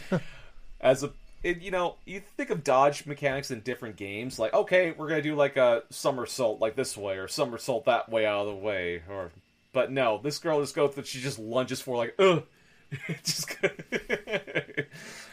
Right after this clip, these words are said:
Speaker 2: But Ender Lilies is definitely a game I would recommend people giving a try.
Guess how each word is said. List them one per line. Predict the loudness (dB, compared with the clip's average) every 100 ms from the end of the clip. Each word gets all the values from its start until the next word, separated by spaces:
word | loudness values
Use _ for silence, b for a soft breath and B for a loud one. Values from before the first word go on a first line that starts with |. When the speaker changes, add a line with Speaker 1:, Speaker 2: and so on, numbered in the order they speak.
| B -18 _ _ _ _
Speaker 2:
But | 10 10 8
Ender | 2 4 6
Lilies | 8 6 4 -2 -2
is | 0 0 -8 0
definitely | 2 4 0 -4 -2
a | -2 -4
game | -6 -4 -2 0
I | 0 0
would | -2 -4 0
recommend | 2 2 2 0 -2
people | -4 -4 -4
giving | -2 -4 -4
a | -8
try. | -4 2 4 2 -2